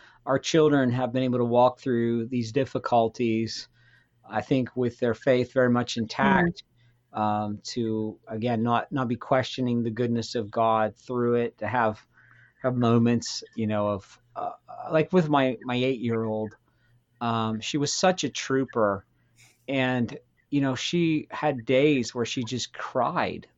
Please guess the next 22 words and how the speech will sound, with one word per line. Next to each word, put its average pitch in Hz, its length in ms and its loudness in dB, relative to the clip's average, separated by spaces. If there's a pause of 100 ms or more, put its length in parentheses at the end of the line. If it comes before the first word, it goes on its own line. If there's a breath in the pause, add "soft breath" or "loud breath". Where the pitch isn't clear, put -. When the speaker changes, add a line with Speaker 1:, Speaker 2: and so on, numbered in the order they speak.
(160)
Speaker 1:
all 131 220 0
day. 120 520 -4 (420)
Speaker 2:
Mm. 151 120 0
Speaker 1:
And 113 80 0
I 127 80 2
would, 147 220 2
'cause 131 200 -6
it 127 220 -4
hurt 202 300 0
so 123 220 0
bad. 90 420 -6
She - 200 -12
just 127 140 -8
had 120 200 -10
so - 260 0
much - 260 -2
pain 135 360 -2
and 107 100 -2
the 87 40 -10
painkillers 135 840 -2 (140)
weren't 123 240 -4
helping. 123 580 -4